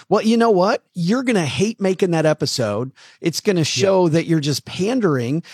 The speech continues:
Speaker 1: And to some degree, it's my job to light up my audience. You know, a chef creates their menu. The best chefs create this menu because it excites them. And if it excites them, I wanna eat that food.
Speaker 2: Right.
Speaker 1: Like, that's the food I wanna eat. And I think if we're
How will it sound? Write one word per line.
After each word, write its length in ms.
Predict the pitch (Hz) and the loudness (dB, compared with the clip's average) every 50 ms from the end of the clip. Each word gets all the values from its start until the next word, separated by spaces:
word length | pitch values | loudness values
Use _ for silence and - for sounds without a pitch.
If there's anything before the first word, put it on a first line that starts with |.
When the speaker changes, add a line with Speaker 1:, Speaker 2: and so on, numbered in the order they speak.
| - - - _ - | -20 -20 -18 _ -4
Speaker 1:
And 260 | 185 185 180 160 - | -2 -2 -2 -2 -2
to 100 | - 180 | -2 -2
some 320 | - - - 233 277 320 277 | 0 0 -2 -2 -4 -2 -2
degree, 440 | 208 143 160 165 160 156 156 156 - | -2 0 2 2 2 2 2 0 0
it's 220 | 170 151 - - 160 | -2 -4 -4 -4 -4
my 320 | 160 170 185 202 220 214 | -2 -2 0 0 0 -2
job 640 | 175 139 165 160 151 147 147 147 147 143 135 131 - | -2 0 0 2 2 2 2 2 2 2 0 -4 -6
to 120 | - 156 131 | -4 -4 -4
light 300 | 127 131 147 156 170 165 | -2 0 0 2 2 2
up 160 | 160 160 - 160 | 0 0 -2 -2
my 240 | 151 147 143 139 | -2 -2 0 0
audience. 640 | 135 151 160 156 143 131 117 110 117 123 - - - - | 2 2 2 2 0 -2 -2 -4 -4 -6 -6 -6 -6 -6
You 80 | - 254 | -4 -4
know, 260 | 214 175 160 151 - _ - | -2 -2 -2 -2 -4 _ -4
a 60 | 151 | -4
chef 480 | - - - 214 - - 185 - - - - - - - - _ _ - | -2 -2 -2 -2 0 0 -2 -4 -6 -12 -20 -20 -20 -20 -20 _ _ -8
creates 520 | - 185 175 180 185 185 175 - - - - | -4 0 2 2 2 2 0 -2 -4 -10 -8
their 240 | 156 139 165 160 151 | -4 0 0 2 2
menu. 760 | 147 151 170 185 208 208 175 151 135 123 120 120 135 143 - _ _ _ - | 2 2 2 2 2 2 2 2 2 0 0 -2 -2 -4 -6 _ _ _ -12
The 200 | 131 127 156 123 | -6 -2 -2 -2
best 380 | 123 107 170 175 220 - - | -2 0 0 0 0 0 -2
chefs 280 | - - 135 135 127 - | -2 0 0 0 -2 -2
create 300 | - - 170 160 151 - | -2 0 0 0 0 0
this 200 | 180 151 - - | 0 0 0 0
menu 500 | 139 143 165 185 196 156 139 135 139 147 | -2 -2 0 0 0 2 2 2 2 0
because 360 | 139 160 - - 165 147 143 | -2 -2 0 0 0 2 0
it 80 | 160 147 | 0 -2
excites 480 | 139 - - - 170 170 175 151 - | -2 -4 -2 0 0 -2 -2 -4 -6
them. 220 | - 170 202 269 233 | -4 -2 -2 0 0
And 80 | 147 | 0
if 100 | 131 - | 0 -2
it 60 | 151 135 | -2 -4
excites 400 | - - - 180 180 170 - 127 | -4 -2 0 0 0 0 0 0
them, 240 | 156 214 226 160 | 0 2 2 2
I 60 | 143 190 | 0 0
wanna 180 | 247 226 139 | 0 0 -2
eat 220 | - 147 - - - | -2 -4 -6 -4 -2
that 260 | 113 151 - - - | -2 -2 -2 -4 -8
food. 280 | - 95 80 80 80 - | -8 -8 -6 -8 -6 -4
Speaker 2:
Right. 260 | 123 120 107 98 - | -2 -2 -2 -2 -4
Speaker 1:
Like, 160 | - 113 107 - | -6 -6 -2 0
that's 240 | 156 170 180 - | 0 0 0 -2
the 140 | - 160 147 | -2 -2 -2
food 240 | - - 156 143 143 | 0 0 2 2 2
I 60 | 143 | 2
wanna 200 | 143 139 131 117 - | 2 0 0 -2 -2
eat. 280 | 131 147 147 127 - | 0 0 0 0 -2
And 80 | - 139 | -2 -2
I 80 | 131 | -2
think 240 | 123 - 170 160 - | -2 -2 -4 -2 -2
if 120 | 139 - - | -4 -2 -2
we're 260 | 165 170 170 156 | 0 0 0 0